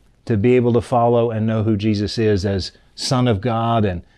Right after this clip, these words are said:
teacher and friend and prophet. But most of all, it's best to know Him as Lord, to claim that with the whole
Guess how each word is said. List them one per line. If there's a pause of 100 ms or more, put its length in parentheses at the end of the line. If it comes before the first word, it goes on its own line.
(180)
teacher
and
friend
and
prophet. (680)
But
most
of
all,
it's
best
to
know
Him
as
Lord, (400)
to
claim
that
with (140)
the
whole